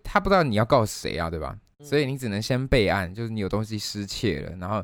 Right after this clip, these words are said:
Speaker 2: 对。
Speaker 1: 哎，你不能，其实也不是失窃，只是遗失而已。
Speaker 2: 对，对，对，
Speaker 1: 备案只是遗失，
Speaker 2: 对。
Speaker 1: 你不是真的失窃，因为窃盗罪是，是，
Speaker 2: 要有个对象这样。
Speaker 1: 是刑法，对，是刑法这样。
Speaker 2: 嗯。
Speaker 1: 然后后来是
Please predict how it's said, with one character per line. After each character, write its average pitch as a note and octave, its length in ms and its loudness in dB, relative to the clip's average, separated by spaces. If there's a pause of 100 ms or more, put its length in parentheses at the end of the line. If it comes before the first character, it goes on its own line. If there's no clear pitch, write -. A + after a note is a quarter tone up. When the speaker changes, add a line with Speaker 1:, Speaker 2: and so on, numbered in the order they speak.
(100)
Speaker 2:
对。 F2 300 2
Speaker 1:
哎， C#3+ 100 -2
你 C#3+ 100 -4
不 F3 100 4
能， D#3+ 220 4
其 - 100 -12
实 F3 60 4
也 F3+ 80 8
不 B2 100 4
是 C3+ 80 4
失 B2 240 0
窃， A#2+ 200 4
只 G2+ 100 -6
是 C3+ 60 -4
遗 G#2+ 200 -2
失 B2 340 -2
而 G2 100 4
已。 F#2+ 180 0 (220)
Speaker 2:
对， A#2 120 0
对， - 40 -4
对， - 60 2
Speaker 1:
备 D#3+ 120 6
案 C#3+ 140 6
只 G#2 100 -8
是 A2+ 100 -10
遗 G2 160 -6
失， G#2 240 -8
Speaker 2:
对。 G#2+ 40 -2
Speaker 1:
你 G#2 100 -2
不 B2+ 140 0
是 D3+ 60 4
真 D3+ 140 0
的 B2 80 -4
失 A#2 220 -8
窃， A#2+ 140 -2
因 C3 100 -2
为 C3 180 0
窃 B2+ 280 -2
盗 A#2 200 4
罪 G2+ 280 -2
是， G2+ 280 -6 (360)
是， G#2 320 -6
Speaker 2:
要 D3+ 160 8
有 B2 100 8
个 G#2+ 120 -6
对 G#2 240 4
象 G2+ 160 4
这 B2 60 2
样。 G#2 160 -2
Speaker 1:
是 - 20 -18
刑 - 0 -
法， - 60 -6
对， G2+ 320 0
是 C#3 120 -8
刑 G#2 320 -6
法 E2 220 -4
这 - 80 -12
样。 - 100 -12 (420)
Speaker 2:
嗯。 A#2+ 60 -18 (100)
Speaker 1:
然 D3 140 0
后 G#3 80 2
后 G#3+ 140 4
来 C3 140 4
是 C#3+ 300 -2